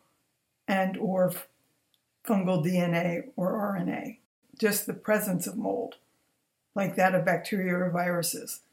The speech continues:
can trigger these innate immune receptors. Active infection is not necessary. Toxins are not necessary. Six, toxic spores clearly pose more of a danger.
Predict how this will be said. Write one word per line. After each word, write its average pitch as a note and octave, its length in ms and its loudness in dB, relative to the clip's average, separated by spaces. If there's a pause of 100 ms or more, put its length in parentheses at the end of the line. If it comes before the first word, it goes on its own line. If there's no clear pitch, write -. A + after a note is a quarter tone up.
(120)
can F#3 140 0
trigger F#3 300 0
these F3 220 0
innate E3 320 2
immune E3 240 2
receptors. - 720 -4 (840)
Active F#3 460 2
infection G#3 500 0
is G#3+ 140 0
not G#3+ 220 0
necessary. G#3 720 -2 (720)
Toxins F#3 460 0
are G3+ 80 -4
not F#3+ 240 -6
necessary. E3 760 -10 (720)
Six, - 520 0 (160)
toxic A3+ 400 4
spores F#3+ 440 0
clearly A3+ 400 4
pose G3 320 -2
more F#3+ 200 2
of E3+ 100 2
a E3+ 60 0
danger. F3 540 -2